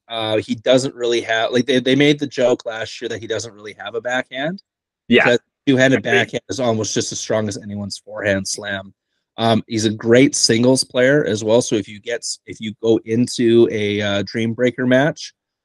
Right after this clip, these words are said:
Speaker 1: um, he's very, very capable at that. So, um, it would be him and Ryan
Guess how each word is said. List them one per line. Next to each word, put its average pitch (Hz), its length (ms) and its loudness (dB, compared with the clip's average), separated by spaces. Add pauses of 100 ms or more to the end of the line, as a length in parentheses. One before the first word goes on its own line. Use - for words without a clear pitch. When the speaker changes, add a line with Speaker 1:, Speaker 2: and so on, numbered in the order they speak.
(160)
Speaker 1:
um, 107 500 -4 (200)
he's 101 160 -10
very, 113 240 6
very 110 260 4
capable 110 540 -2
at 113 80 -14
that. 110 360 -2
So, 104 460 0 (460)
um, 113 200 -2
it 113 60 4
would 113 160 4
be 110 100 0
him 135 320 0
and 117 320 -2
Ryan 123 480 0